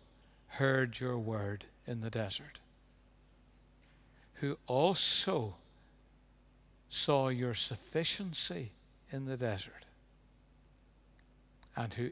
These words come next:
even knew your eternal reality through his death and resurrection,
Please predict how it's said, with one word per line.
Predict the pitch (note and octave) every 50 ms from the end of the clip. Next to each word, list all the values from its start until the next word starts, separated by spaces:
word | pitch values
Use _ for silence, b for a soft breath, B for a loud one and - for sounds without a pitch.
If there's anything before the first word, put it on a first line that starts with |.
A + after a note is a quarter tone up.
| - -
even | C3 C#3 D3 D3+ D#3 C#3+ - B2+ A2+ G#2+ G#2 G2 - - - - - -
knew | A#2+ A2+ A#2 B2 B2+ B2 B2 A#2+ A#2+ A2+ A2+ A2+ b b b b b b -
your | B2 B2 B2 A#2+ A#2+ A#2 A#2+ - -
eternal | - A#2 A2+ - - - - - - D3+ D#3 D#3+ D#3+ D#3 D3+ D3+ D3 D3
reality | C#3 C3+ C3+ C#3 - - A2 A2+ A2+ A#2 B2 B2 A2+ - - - G#2+ G2+ - b b b b b b b b b - - -
through | - - B2+ A#2+
his | G#2 A2 A2+ A2 -
death | - B2+ A#2 A2+ G#2+ G2 - - - - - b b b b b b - -
and | - A#2 A2+ A2
resurrection, | A#2 A2+ G#2+ G#2+ A2+ G#2 G2+ G2 G2 - - - - G#2+